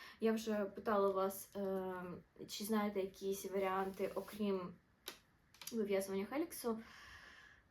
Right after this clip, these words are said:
Бо щось смужки мен-, мені також не дуже подобаються.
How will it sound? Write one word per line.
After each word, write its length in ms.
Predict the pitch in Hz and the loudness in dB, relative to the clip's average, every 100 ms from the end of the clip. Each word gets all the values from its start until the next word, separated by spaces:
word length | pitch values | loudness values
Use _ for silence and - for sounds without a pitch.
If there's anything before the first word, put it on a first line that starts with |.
| _ _ _ _ _ _ _ - | _ _ _ _ _ _ _ 0
Бо 460 | 220 233 240 226 | 8 10 10 6
щось 320 | 226 - 220 - | 2 -4 -2 0
смужки 520 | 247 262 262 - 226 | 2 2 0 2 4
мен-, 520 | 220 214 208 202 202 196 | 6 6 6 4 2 4
мені 200 | 220 208 | 4 4
також 520 | 214 392 392 - 277 | 4 4 4 0 -6
не 120 | 262 | -6
дуже 220 | 254 247 | -4 -2
подобаються. 1000 | 240 220 233 220 220 208 202 - 208 190 | 0 4 4 4 4 2 0 -2 -2 -2